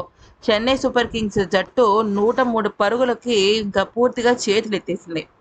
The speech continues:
అయితే ఇక మ్యాచ్ అనంతరం ఎంఎస్ ధోని మాట్లాడుతూ షాకింగ్ కామెంట్స్ చేశాడు. జట్టు ఓటమి పాలవ్వడానికి ప్రధానంగా కారణం ఆ ఇద్దరు ఆటగాళ్లే అంటూ అందరికీ కూడా షాక్ గురి చేశాడు.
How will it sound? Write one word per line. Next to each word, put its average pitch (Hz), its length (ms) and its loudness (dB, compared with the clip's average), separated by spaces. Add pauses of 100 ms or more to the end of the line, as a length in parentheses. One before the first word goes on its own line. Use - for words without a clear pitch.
(360)
అయితే 269 360 0
ఇక 254 340 -2 (120)
మ్యాచ్ 226 440 -2 (100)
అనంతరం 220 680 -2
ఎంఎస్ 214 340 -4
ధోని 233 400 0
మాట్లాడుతూ 196 960 0
షాకింగ్ 226 600 -4
కామెంట్స్ 175 520 -2
చేశాడు. 180 340 -2 (440)
జట్టు 233 440 -2
ఓటమి 254 600 0
పాలవ్వడానికి 214 920 -2
ప్రధానంగా 254 800 0
కారణం 202 600 -2
ఆ 185 140 4
ఇద్దరు 180 400 -2
ఆటగాళ్లే 196 600 -2
అంటూ 180 440 0
అందరికీ 196 600 0
కూడా 190 340 -2
షాక్ 175 560 -4
గురి 165 120 -8 (100)
చేశాడు. 165 360 -4